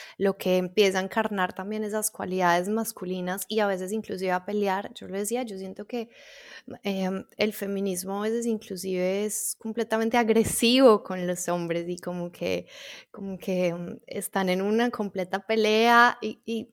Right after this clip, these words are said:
y no hay que pelear con los hombres porque, pues, son espectaculares y para mí, pues, apoyan muchísimo como nuestro crecimiento". O sea, literalmente necesito un hombre y una mujer para crear vida, ¿cierto? Como que los necesitamos a los dos.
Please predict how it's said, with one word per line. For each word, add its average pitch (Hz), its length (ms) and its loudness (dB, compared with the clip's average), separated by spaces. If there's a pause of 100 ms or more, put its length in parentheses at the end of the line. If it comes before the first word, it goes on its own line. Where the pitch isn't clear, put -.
y 226 100 0
no 226 140 6
hay 220 80 6
que 220 140 -6
pelear 277 360 4
con 269 220 0
los 226 140 2
hombres 214 340 2
porque, - 360 -12
pues, 208 180 -2
son 185 180 2
espectaculares 190 1120 -2 (400)
y 190 80 -4
para 185 260 -4
mí, 180 440 -6 (560)
pues, 220 200 0
apoyan 214 560 0
muchísimo 226 680 0
como 180 520 -8 (680)
nuestro 220 360 -2
crecimiento". 190 600 0
O - 20 -6
sea, 214 180 4
literalmente 220 720 2
necesito 180 400 -6
un 190 100 -4
hombre 208 260 -2
y - 40 0
una 202 180 -4
mujer 170 340 -2
para 165 680 0
crear 196 400 8
vida, 214 580 6 (280)
¿cierto? 226 500 2
Como 220 260 -2
que 190 200 -2
los 240 240 2
necesitamos 226 800 -2
a 190 60 -6
los 180 220 -10
dos. 175 260 -8